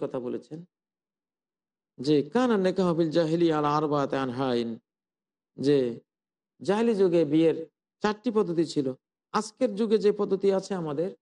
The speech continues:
ইসলাম স্বীকৃত পদ্ধতি, এই পদ্ধতি ছাড়া আরো কিছু খারাপ পদ্ধতি ছিল, যেগুলো আসলে ব্যভিচার। ইসলাম জাহেলি যুগের এই সব বিবাহ পদ্ধতিকে হারাম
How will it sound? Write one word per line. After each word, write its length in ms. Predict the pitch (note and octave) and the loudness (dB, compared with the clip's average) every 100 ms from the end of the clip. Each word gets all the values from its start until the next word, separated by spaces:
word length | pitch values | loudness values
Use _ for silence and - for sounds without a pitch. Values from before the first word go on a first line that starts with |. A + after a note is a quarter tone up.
| _ _ | _ _
ইসলাম 440 | - - C#3+ D#3+ F#3 F3 - _ _ | -10 -4 -2 0 -2 -6 -16 _ _
স্বীকৃত 320 | - G#3+ G#3 F#3 | -6 -2 -2 -2
পদ্ধতি, 360 | E3+ D#3+ D3 D3 - _ _ _ _ _ _ _ _ _ _ | -4 -6 -8 -12 -16 _ _ _ _ _ _ _ _ _ _
এই 80 | A#3 | 0
পদ্ধতি 360 | A3+ G#3+ G#3+ G#3+ | 2 2 2 0
ছাড়া 440 | G#3 - G3+ E3 D3+ _ _ _ _ _ _ | -2 -2 0 0 -4 _ _ _ _ _ _
আরো 160 | A3+ B3+ | -2 0
কিছু 280 | A#3 A#3 G#3 F#3 - _ _ _ _ _ | -2 0 -2 -2 -12 _ _ _ _ _
খারাপ 200 | - C4+ C4 | -2 -2 0
পদ্ধতি 300 | A3 F#3+ D#3 | 0 0 -4
ছিল, 180 | - C3+ | -4 -2
যেগুলো 300 | F3 C4 D4+ | 0 0 -2
আসলে 300 | D4 B3 A#3+ G#3 | -4 -2 2 4
ব্যভিচার। 500 | F#3 C#3+ - G#2 D#2 _ _ _ _ _ _ - | 2 0 -6 -14 -18 _ _ _ _ _ _ -8
ইসলাম 460 | D#3 - D#3+ D#3+ C3 G2+ _ _ _ _ A#2 | -8 -4 -2 -2 -4 -8 _ _ _ _ -4
জাহেলি 340 | E3 F3+ F#3 | -2 0 0
যুগের 280 | E3 D#3+ D#3+ | 0 -2 -2
এই 100 | D3+ - | -2 -6
সব 600 | - D#3 D#3+ D3 C#3 C3 A2+ - _ _ _ _ _ _ _ | -4 0 0 0 0 -2 -6 -12 _ _ _ _ _ _ _
বিবাহ 240 | C3+ C#3+ D#3+ D#3+ | -2 0 0 -2
পদ্ধতিকে 460 | C#3+ C3+ B2 A#2+ | -2 -2 -2 -4
হারাম 320 | C#3+ C3 C#3 | -6 -2 -2